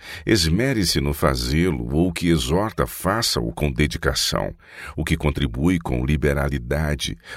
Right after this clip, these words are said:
o que preside com diligência, quem exerce misericórdia com alegria." Romanos doze, versos de seis a oito.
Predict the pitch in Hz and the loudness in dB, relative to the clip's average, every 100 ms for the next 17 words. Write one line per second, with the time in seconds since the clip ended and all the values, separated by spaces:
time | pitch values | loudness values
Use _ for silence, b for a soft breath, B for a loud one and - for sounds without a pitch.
0 | - 82 90 90 85 69 65 95 101 78 | -6 -2 0 2 2 2 2 0 0 -2
1 | - 76 65 71 67 - 80 78 - 64 | 0 0 2 0 0 2 2 2 0 -2
2 | 55 b b - 78 73 67 - 90 113 | -2 b b -2 2 4 4 4 2 2
3 | - 85 69 69 65 - 82 87 82 87 | 2 2 4 2 0 2 4 4 2 0
4 | 80 78 71 71 67 - 60 62 50 - | -2 -2 0 0 -2 -6 -4 -4 -4 -6
5 | _ _ _ - 69 60 58 78 73 82 | _ _ _ -4 -2 0 0 0 0 0
6 | 98 78 52 58 - - 64 69 - 67 | 0 -2 -2 -2 -4 -4 -4 -2 0 0
7 | 78 82 58 55 76 - - - | 0 0 -2 0 0 0 -4 -8